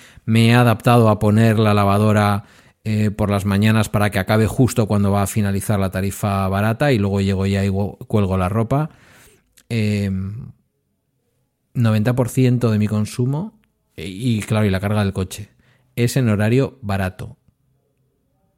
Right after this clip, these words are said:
Yo, yo tengo dos, dos, dos tramos. Eh, claro, entiendo que con todo lo que se está anunciando eso es imposible de calcular.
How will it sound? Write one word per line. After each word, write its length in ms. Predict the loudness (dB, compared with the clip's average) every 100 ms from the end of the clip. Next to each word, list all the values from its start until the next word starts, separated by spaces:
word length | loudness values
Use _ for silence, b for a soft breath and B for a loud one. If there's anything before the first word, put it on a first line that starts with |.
| _ _
Yo, 100 | -10
yo 160 | -6 -2
tengo 260 | 0 0
dos, 320 | 0 -2 -6 -10
dos, 340 | -6 -6 -8 -10
dos 280 | -6 -6 -6
tramos. 520 | -8 -6 -8 -12 -20 b b b b b b -8
Eh, 380 | -4 -2 -4 -4
claro, 320 | 0 2 0 -2
entiendo 380 | -2 0 0 0
que 120 | -2
con 280 | 2 2 4
todo 200 | 4 4
lo 80 |
que 120 | 2 -2
se 60 |
está 120 | -2
anunciando 540 | 0 0 0 0 2 0
eso 200 | -2 -4
es 200 | -4 -6
imposible 480 | -6 -6 -4 -2 -2
de 100 | -2
calcular. 640 | -4 -6 -8 -8 -8 -14